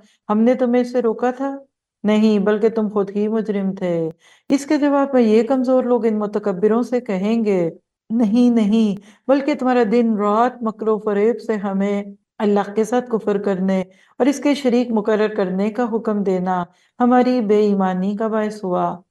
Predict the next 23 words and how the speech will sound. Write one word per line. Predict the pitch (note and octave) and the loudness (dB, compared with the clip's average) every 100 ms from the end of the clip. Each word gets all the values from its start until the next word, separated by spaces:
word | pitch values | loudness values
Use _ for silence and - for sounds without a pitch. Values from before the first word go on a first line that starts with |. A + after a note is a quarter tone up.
| _ - | _ -4
और | G3+ | 0
अजाब | G3+ G3+ G#3 G#3 | 2 4 2 0
को | A3 | 0
देखते | G3+ G3 G3 A3 | 0 0 -2 -4
ही | A3 G3+ F#3+ - _ _ | -2 -2 -2 -6 _ _
सब | - C#4+ C#4+ | -4 -4 0
के | C4 | -2
सब | B3+ A3+ | 0 0
दिल | G3+ G#3+ | 0 2
में | G#3+ G#3 | 0 0
पशेमान | G#3 G3+ G3+ F#3 F#3+ | -2 -2 -2 0 -2
हो | G3 G#3 | -2 -2
रहे | G3+ F#3 F#3 | 0 -2 -2
होंगे | G3 G3+ F#3 F3 F3+ F3 F3 _ - | -2 -2 -4 -4 -2 -4 -8 _ -2
और | B3+ | -2
कुफार | C4+ C4 C4 A3+ | 0 0 2 2
की | A3 A3 | 2 0
गर्दनों | G3+ G3 G3 G3 | 2 0 0 -2
में | F#3+ | 0
हम | G3 G3 | 0 -2
तोक | G3 F3+ F#3 - | -2 -4 -4 -4
डाल | G3 F#3 | -4 -2
देंगे | F#3 F3 F3 F3 E3+ | -4 -4 -2 -2 -2